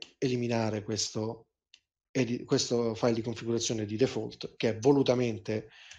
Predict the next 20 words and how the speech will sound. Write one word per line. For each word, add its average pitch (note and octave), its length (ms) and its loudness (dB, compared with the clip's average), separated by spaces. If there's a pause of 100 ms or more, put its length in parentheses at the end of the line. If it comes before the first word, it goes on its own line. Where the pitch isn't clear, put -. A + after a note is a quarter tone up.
complesso A#2 480 0
perché G2+ 180 -6
fa - 200 0
vedere G#2+ 420 -2
tutto, - 500 -10
e D3+ 260 4
portarne F#3 480 4
dentro C3+ 540 0
uno C#3 220 0
più B2+ 100 -2
semplice. - 600 -4 (2250)
Questo E3 360 6
file E3+ 240 6
qui D#3 580 4
è B2 240 0
estremamente A#2 640 2
più A2+ 120 -6
semplice - 680 -6
perché, - 480 -18
eh, - 360 -20